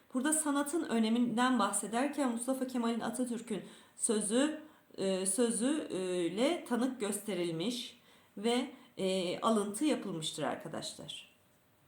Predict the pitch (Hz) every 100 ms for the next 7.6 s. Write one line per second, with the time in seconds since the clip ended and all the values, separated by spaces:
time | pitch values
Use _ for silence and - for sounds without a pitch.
0 | _ _ _ _ - _ _ _ _ 285
1 | 277 190 - - _ - - _ _ _
2 | - 302 320 214 220 170 165 185 330 -
3 | - - - 240 254 339 - - _ _
4 | - 285 330 320 285 269 269 247 233 226
5 | - 214 220 269 302 226 220 214 220 254
6 | 214 214 262 269 220 220 226 208 208 202
7 | - 202 175 190 247 -